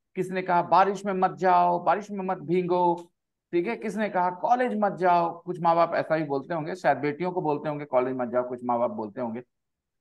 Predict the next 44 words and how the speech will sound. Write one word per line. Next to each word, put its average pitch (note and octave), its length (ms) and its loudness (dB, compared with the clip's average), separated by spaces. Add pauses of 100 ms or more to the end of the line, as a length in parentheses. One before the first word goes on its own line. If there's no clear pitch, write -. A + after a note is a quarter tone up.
(120)
अ, C#3 380 6 (460)
एक G3+ 160 0
ने G#3+ 140 -4
कहा G#3 420 4
कि G3+ 500 -6
जिम A3+ 300 2
मत F3 80 0
जाओ, C#3+ 520 2
हो C3 240 -10
सकता D#3+ 240 -6
है F3 60 -6
कुछ F#3 100 -4
माँ F#3 180 2
बाप F#3+ 140 4
बोलते G#3+ 320 -2
हैं A3 180 -4
जिम F#3+ 260 -4
मत E3 60 -6
जाओ, D#3+ 360 -8 (180)
मेरे C3 180 -2
माँ D3 160 4
बाप D3 200 2
तो D3+ 80 -2
उल्टा C3+ 240 -2
बोलते, A#2 300 -4
कहते B2+ 180 -6
हैं A#2+ 80 -8
जिम C3+ 200 -4
जाओ, A#2 540 2
ओके। A#2+ 520 -10
<laughs> B3+ 800 -14
तो D#3 560 0 (460)
खैर, D3 400 2 (200)
आपके G3+ 260 0
माँ G3+ 220 2
बाप G#3+ 280 4
जो G3+ 160 2
भी, A3 360 -4
आपके G#3 240 0
जरूरी F#3+ 240 2
नहीं G#3+ 140 0
कि E3+ 60 0
आपके, D#3 300 -2
मतलब C#4+ 340 -6